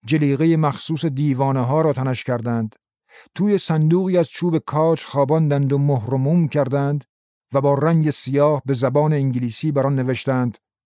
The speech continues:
«با احتیاط حمل شود، شکستنی است، بالا.»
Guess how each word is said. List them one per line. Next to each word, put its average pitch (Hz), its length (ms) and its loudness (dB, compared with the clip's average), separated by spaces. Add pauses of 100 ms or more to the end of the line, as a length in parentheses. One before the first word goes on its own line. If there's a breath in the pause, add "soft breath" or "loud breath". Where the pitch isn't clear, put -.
(400)
«با 131 280 0
احتیاط 143 680 -2
حمل 127 280 0
شود، 120 400 -4 (420 soft breath)
شکستنی 143 680 -2
است، - 240 -10 (440)
بالا.» 127 500 0